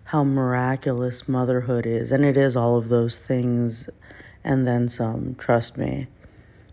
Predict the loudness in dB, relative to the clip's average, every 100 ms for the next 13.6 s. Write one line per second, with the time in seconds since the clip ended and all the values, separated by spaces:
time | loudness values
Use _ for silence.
0 | -4 0 0 0 -2 0 -2 -2 -4 -2
1 | 0 -2 -2 -2 -2 -2 -4 -8 -18 -20
2 | -20 -6 -4 -2 0 0 0 0 2 4
3 | 4 4 4 4 0 0 -2 0 2 0
4 | 0 -2 -2 -2 -4 -6 -10 -14 -18 -8
5 | -6 -6 -10 -18 -20 -20 -20 -20 -20 -20
6 | -20 -20 -20 _ _ _ _ -10 -6 -4
7 | -4 -4 -4 -6 -6 -6 -4 -4 -4 -4
8 | -2 0 -2 -2 -2 0 -2 -2 -4 -2
9 | -2 -2 -2 -4 -2 -4 -4 -6 -4 -2
10 | 0 -2 -2 -4 -2 -2 0 2 2 -2
11 | -4 -6 -2 0 0 -2 -8 -20 -18 -2
12 | 2 4 2 0 -4 0 -2 0 2 2
13 | 2 -4 0 2 2 0